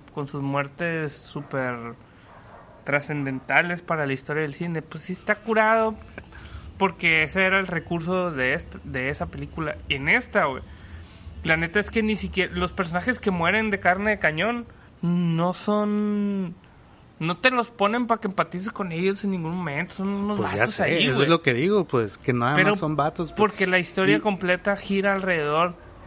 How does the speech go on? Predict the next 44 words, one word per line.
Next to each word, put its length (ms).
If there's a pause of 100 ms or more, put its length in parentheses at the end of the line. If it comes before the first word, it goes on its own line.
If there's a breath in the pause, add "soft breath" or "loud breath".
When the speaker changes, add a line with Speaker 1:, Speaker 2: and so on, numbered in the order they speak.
Speaker 1:
de 340
ella 240
con 320
su 140
conflicto, 840
y 160
el 300
único 580 (140)
personaje 640
que 140
le, 120 (260)
que 120
tiene 260
cabida 400
ahí 240
realmente 720
es 100
su 60
hermano, 420
pues, 200
¿no? 220 (680)
Speaker 2:
Ajá. 200 (640)
Sí, 180
no 120
dijiste 340
nada 160
diferente 340
de 60
lo 80
que 100
yo 80
dije, 240
o 80
sea, 240 (240 loud breath)
está 260
bien, 280
así 240
Speaker 1:
Pero 60
es 40
lo 60
que 80
Speaker 2:
es. 80
Speaker 1:
te 80
digo, 360